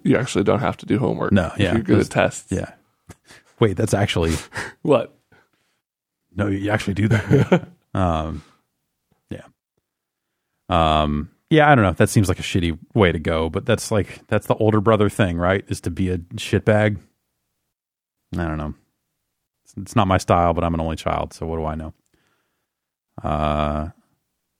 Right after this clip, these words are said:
Speaker 2: yeah, Python guy here says, uh, "For Honor shows the exact timings and frames when you parry and block, and you can practice against specific move sets for each character and stuff like that."
Speaker 1: That's cool.
Speaker 2: Yeah, that's cool. Uh, G Unit version one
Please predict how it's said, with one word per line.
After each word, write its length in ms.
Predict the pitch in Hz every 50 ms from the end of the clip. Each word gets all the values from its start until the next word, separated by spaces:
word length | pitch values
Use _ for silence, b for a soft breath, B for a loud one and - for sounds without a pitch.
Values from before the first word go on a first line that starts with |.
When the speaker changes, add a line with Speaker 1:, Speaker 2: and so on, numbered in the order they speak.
| _ _ _ _ _ _ _ _ _ _ _ _ _ _ _ -
Speaker 2:
yeah, 240 | 113 113 101 95
Python 340 | - - 135 127 123 123 113 104
guy 160 | 101 101 98
here 380 | 87 - - 101 95 92 90
says, 380 | 87 - - 92 90 82 80 98
uh, 160 | 95 90 87 85
"For 160 | - 113 98
Honor 200 | 95 92 92 87
shows 260 | - 107 98 95 90
the 80 | - 95
exact 300 | 87 85 107 101 - -
timings 400 | - 95 95 95 95 92 90 85
and 100 | 87 82
frames 380 | - - 104 92 90 90 87 85
when 100 | 92 92
you 80 | 90
parry 300 | - - 101 87 87 87
and 100 | 85 82
block, 420 | 80 85 76 85 87 87 - - -
and 140 | 90 87 85
you 60 | 80
can 200 | - 87 85 80
practice 440 | - - - 92 87 - - 90 -
against 220 | 95 87 80 -
specific 400 | - - - - 110 87 90 -
move 240 | - 90 87 85 73
sets 260 | - - 87 82 -
for 120 | - - 85
each 160 | 82 - -
character 340 | - 85 80 73 - 82 80
and 100 | 78 -
stuff 220 | - 87 85 -
like 120 | 87 -
that." 240 | - 90 80 80 85 -
Speaker 1:
That's 160 | 151 - -
cool. 240 | - - - - _ -
Speaker 2:
Yeah, 180 | 220 160 - - _ _ -
that's 140 | 151 127 -
cool. 200 | - - - _ _ _ _ _ _ _ _ _ _ _ _ _ _ _ _ _ _ _ _ _ _ _ -
Uh, 460 | 98 95 98 98 98 98 95 98 98
G 200 | 95 87 113 147
Unit 220 | 156 165 160 151 127
version 300 | 127 160 143 104 127 127
one 500 | 143 175 160 131 117 127 143 151 139